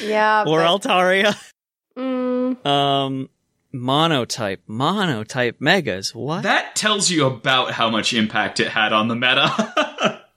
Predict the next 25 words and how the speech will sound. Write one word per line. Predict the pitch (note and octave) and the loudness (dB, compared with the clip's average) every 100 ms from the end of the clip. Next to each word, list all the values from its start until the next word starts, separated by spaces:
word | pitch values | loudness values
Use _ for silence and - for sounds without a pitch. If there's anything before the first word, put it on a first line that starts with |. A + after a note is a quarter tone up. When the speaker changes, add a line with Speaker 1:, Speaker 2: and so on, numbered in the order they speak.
| - | -12
Speaker 1:
Yeah. | A#3 A#3 A#3 A3+ F#3 | -4 0 2 4 4
Speaker 2:
Yeah. | F#3 C#3 G2+ A#2+ _ _ _ _ | 4 2 0 -4 _ _ _ _
It's | - | 0
not | C3 C#3 | 2 2
Mewtwo | C#3 C#3+ E3 | 0 0 2
X. | A2 G#2 - - - _ _ | 2 0 -4 -10 -14 _ _
Mewtwo | A#2+ A#2 C3 C#3 | -8 -4 -2 2
Y | B2+ B2 | 4 4
is | A2 | 2
Speaker 1:
No. | |
Speaker 2:
monotype. | G2 F#2 G2+ F#2+ G#2 - _ _ _ _ | -2 -4 -4 -2 -4 -8 _ _ _ _
Not | - B2+ | -6 -2
Sableye, | - C#3 A2 F#2+ G2 | 2 4 4 0 0
not | A#2+ A#2+ | 0 0
Mawile, | A2+ A2+ A2 G#2 G#2 G2 _ _ _ _ | 0 0 0 -2 -4 -8 _ _ _ _
not | C3 B2 B2+ | -2 0 0
Gengar. | C#3 B2+ A#2+ G2+ A2 _ - | 2 2 0 -4 -4 _ -2
Speaker 1:
Yeah, | B3 A#3 A3+ A3+ - _ | 2 4 2 -2 -14 _
I | A3+ A#3 - _ _ | -2 -2 -2 _ _
kind | - B3+ D4 | -6 0 0
of | |
like | F4 G4+ G4+ | 2 0 -2
Mewtwo | D4 D4 D#4 | -4 -2 -4
Y | A#3+ G3 G#3+ B3 | -2 0 2 2
now. | G#3 F#3+ F#3 G3 | 0 0 -2 -4